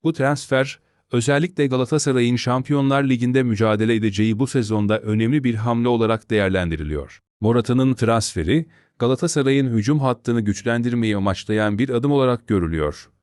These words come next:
Morata, kariyerinde Juventus ve gibi büyük kulüplerde forma giydi ve oldukça deneyimli bir forvet.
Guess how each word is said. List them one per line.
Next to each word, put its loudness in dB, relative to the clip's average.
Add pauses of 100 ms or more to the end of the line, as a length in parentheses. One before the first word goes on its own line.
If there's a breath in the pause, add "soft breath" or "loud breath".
(120)
Morata, -2
kariyerinde 0
Juventus -2 (340 soft breath)
ve 0
gibi -2
büyük -2
kulüplerde 0
forma -2
giydi 0
ve -2
oldukça -2
deneyimli 0
bir 0
forvet. -4